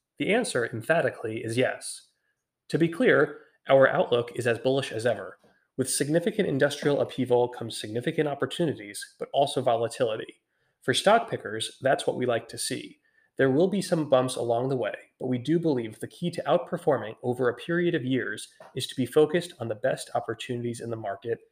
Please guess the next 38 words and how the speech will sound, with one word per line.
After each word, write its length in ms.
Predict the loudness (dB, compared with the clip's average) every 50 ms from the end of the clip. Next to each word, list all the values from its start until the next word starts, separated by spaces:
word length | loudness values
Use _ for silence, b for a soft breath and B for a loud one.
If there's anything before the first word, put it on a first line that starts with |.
| _ _ _
and 100 | -12 -10
to 100 | -8 -6
simply 380 | -6 -4 -4 -4 -4 -2 -2 -2
get 240 | 2 4 4 2 2 0
into 220 | -2 -2 -2 -2
position 560 | -2 0 0 0 0 -2 -2 -6 -8 -12 -14 _ -8
for 80 | -8
the 100 | -6 -6
years 260 | -6 -8 -6 -6 -8 -8
to 100 | -12 -6
come. 260 | -4 -4 -4 -4 -6 -12 -18 _ _ _ _ _ _ _ _ _ _ _ _ _ _ _
In 100 | -2 2
our 220 | 4 4 4 4 2
experience, 600 | 0 -2 -2 0 2 2 2 2 0 -2 -6 -10 -14 _
time 300 | -6 -2 0 0 0 0
and 120 | -2 -4 -2
patience 480 | 0 0 0 -2 -4 -8 -10 -12 -12 -12
should 180 | -10 -8 -6 -4
reward 360 | -4 -2 -2 -2 -2 -4 -6
this 120 | -8 -12
approach. 540 | -10 -4 -2 -2 -2 -2 -4 -12 -16 -16 -18 _ _ _ _ _ _ _ _ _ _ _ _
Over 160 | 0 2 4 4
the 100 | 6 6
last 300 | 6 4 2 0 -2 0
few 160 | 2 2 4
months, 440 | 4 2 0 -2 -6 -10 -14 -8 _
nothing 240 | -2 -2 0 0 -2
material 440 | -4 -4 -6 -6 -4 0 0 0 0
has 140 | 0 -2 -4
changed 400 | -6 -6 -6 -6 -6 -6 -8 -8 -6
in 100 | -4 -2
our 100 | -2 -2
fundamental 540 | -2 -2 -2 0 0 0 -2 -4 -6 -8 -10
view 320 | -8 -8 -8 -6 -6 -4
or 180 | -4 -6 -6 -8
approach. 600 | -8 -2 0 0 0 0 -2 -8 -12 -12 -12 b b b b b b b _
Our 200 | -2 0 2 2
businesses 760 | 2 2 0 2 0 0 -2 -2 -2 -2 -2 -4 -6 -10 -18